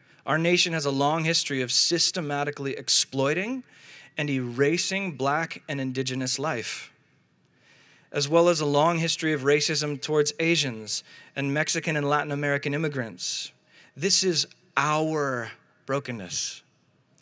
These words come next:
This is our brokenness, which means for followers of Jesus, these are our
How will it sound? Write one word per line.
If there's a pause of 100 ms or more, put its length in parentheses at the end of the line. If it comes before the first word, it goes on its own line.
(800)
This
is
our
brokenness, (500)
which
means
for
followers
of
Jesus,
these
are
our